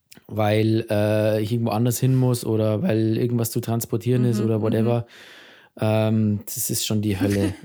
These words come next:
Speaker 1: Also,
Speaker 2: <laughs>
Speaker 1: und wenn das jemand, einem das einer jeden Ma-, Tag machen muss, abgesehen davon, dass es ökologischer Wahnsinn ist.
Speaker 2: Total, ja.
Speaker 1: Ähm, aber
Speaker 2: Bin ich
Speaker 1: du,
Speaker 2: ganz bei
Speaker 1: aber das
Speaker 2: dir.
Speaker 1: ist auch, das ist auch Raubbau an einem selber, <laughs> jeden Tag,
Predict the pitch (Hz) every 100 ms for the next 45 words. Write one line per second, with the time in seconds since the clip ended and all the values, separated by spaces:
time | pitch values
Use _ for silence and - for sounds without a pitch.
0 | 277 98 104 101 104 302 - - 247 113
1 | 113 120 - 123 120 107 120 127 120 123
2 | 117 127 127 120 123 - 135 139 123 120
3 | 120 110 - - - 135 156 165 139 131
4 | 131 139 127 123 131 123 135 139 117 110
5 | 113 147 147 147 147 - 180 180 170 175
6 | 175 123 123 127 127 123 - _ _ -
7 | 120 120 139 180 - 175 127 120 135 123
8 | 120 - 127 117 - 127 131 147 - 123
9 | 110 120 117 127 151 123 120 143 120 135
10 | 120 120 113 117 135 143 120 135 139 -
11 | 160 - - - 208 - 127 139 147 143
12 | 123 127 147